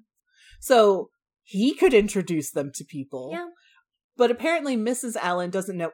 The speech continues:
Speaker 1: anybody in Bath. So they're like, "Catherine, come to Bath with us and we'll introduce you to people." And then when they get there, B T dubs, we don't know anybody. Uh, <laughs>
Speaker 2: Which is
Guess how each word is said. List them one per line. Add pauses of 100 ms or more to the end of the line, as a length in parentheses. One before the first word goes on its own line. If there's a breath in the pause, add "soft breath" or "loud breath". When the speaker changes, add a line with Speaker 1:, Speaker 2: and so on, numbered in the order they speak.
Speaker 1:
anybody
in
Bath.
So
they're
like,
"Catherine,
come
to
Bath
with
us
and
we'll
introduce
you
to
people." (220 soft breath)
And
then
when
they
get
there, (180 loud breath)
B
T
dubs,
we
don't
know
anybody. (340 soft breath)
Uh,
<laughs>
Speaker 2:
Which
is